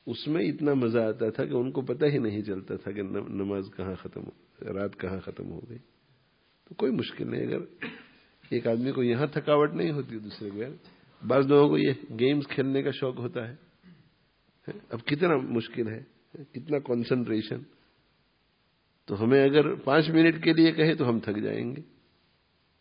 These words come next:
لیکن وہ کھیل رہے ہیں، کھیل رہے ہیں گھنٹوں تک۔ تو معلوم ہے کہ جس چیز میں دل لگ جاتا ہے وہ چیز آسان ہو جاتی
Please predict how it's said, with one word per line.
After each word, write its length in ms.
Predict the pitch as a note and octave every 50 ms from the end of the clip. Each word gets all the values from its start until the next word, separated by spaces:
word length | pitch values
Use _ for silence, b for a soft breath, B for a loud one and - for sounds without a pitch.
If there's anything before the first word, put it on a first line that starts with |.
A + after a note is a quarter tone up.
| _ _ _ _ _ _ _ _ _ _ _ _ _
لیکن 180 | - - - B2+
وہ 80 | C3
کھیل 260 | B2 - - C#3 C#3+ -
رہے 200 | - B2 B2 A2
ہیں، 100 | A2+ A#2
کھیل 240 | - - C3+ C3+
رہے 160 | C3+ - - -
ہیں 220 | - - - C3+
گھنٹوں 380 | A2+ G#2+ A2 A2+ A#2+ A#2+ A#2 A#2
تک۔ 300 | - A#2 - - _ _ _ _ _ _ _ _ _ _ _ _ _ _
تو 100 | - -
معلوم 380 | G#2+ G#2+ - B2 D#3 F3 F3+ F#3
ہے 60 | F#3
کہ 120 | F3+ E3 C#3+
جس 360 | B2+ C3+ E3+ D#3 - - -
چیز 120 | E3+ E3+
میں 140 | F3 F3 F3
دل 280 | D#3 C#3+ D3 F#3 F#3+ F3+
لگ 220 | F3+ F#3+ G3 F#3+
جاتا 360 | F3 D#3+ D#3 D#3+ - F#3+ E3+
ہے 80 | F3 E3+
وہ 160 | D3 C3+ C3
چیز 220 | B2 C3+ C3+ B2+
آسان 360 | A#2 G#2+ G2+ - - G2 F2+ F2
ہو 120 | D#2 D#2
جاتی 280 | E2+ F2 - - -